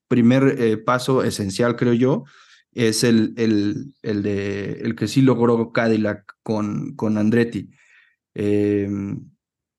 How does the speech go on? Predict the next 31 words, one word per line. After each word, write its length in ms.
ahora 300
falta 600
una 240
parte 260
que 120
creo 160
que 100
es 80
muy 240
complicada, 800
que 100
la 140
fom 480
como 260
tal, 440
que 100
es 200
básicamente 640
el 100
grupo 360
de 120
los, 380
de 100
los 220
equipos 420
que 140
ya 80
existen 460
dentro 280
de 120
la, 360